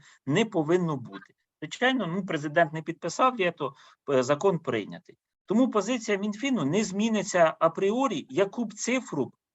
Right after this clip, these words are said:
не поставила комісія. Ну, відверто, бо тому що таких перекосів не повинно бути. Е,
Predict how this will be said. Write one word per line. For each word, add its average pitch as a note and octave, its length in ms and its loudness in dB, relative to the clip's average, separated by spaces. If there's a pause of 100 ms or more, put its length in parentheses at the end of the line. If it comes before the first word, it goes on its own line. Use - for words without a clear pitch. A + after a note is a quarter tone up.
(120)
не F3 140 2
поставила F3 600 4
комісія. A#2+ 600 -4 (1200)
Ну, C#3+ 320 -4 (200)
відверто, C#3 600 0
бо C3+ 140 -8
тому G3+ 200 -2
що F3 140 -6
таких F3 380 -2
перекосів F3 500 -4
не C#3+ 100 -4
повинно D#3+ 420 -4
бути. - 260 -12 (720)
Е, A#2+ 420 4